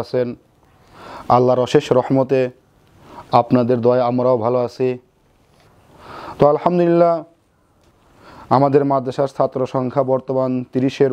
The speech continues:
ঊর্ধ্বে এবং ছেলেদের লেখাপড়া মাশাআল্লাহ, এখন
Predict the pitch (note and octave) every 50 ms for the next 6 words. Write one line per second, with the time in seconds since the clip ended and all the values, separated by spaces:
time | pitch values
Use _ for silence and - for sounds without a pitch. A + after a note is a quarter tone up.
0 | B2 B2 B2 A#2 A2 C3+ C#3 C3 B2+ C3 _ _ _ _ _ _ _ _ _ _
1 | _ - - - - - _ - - C#3 C3+ C3 C#3 C#3 C3+ C3 - - - _
2 | _ _ _ - - - - - - - - - - C3+ C3+ C3 B2+ D3 C#3+ C3+
3 | C3 B2+ - C#3+ C3+ C3+ C3+ B2+ C3+ C3+ - - C3+ C3+ C3+ C3+ C3 B2+ A#2 _
4 | _ _ _ _ _ _ _ _ - - - - - B2+ A#2+ - C#3+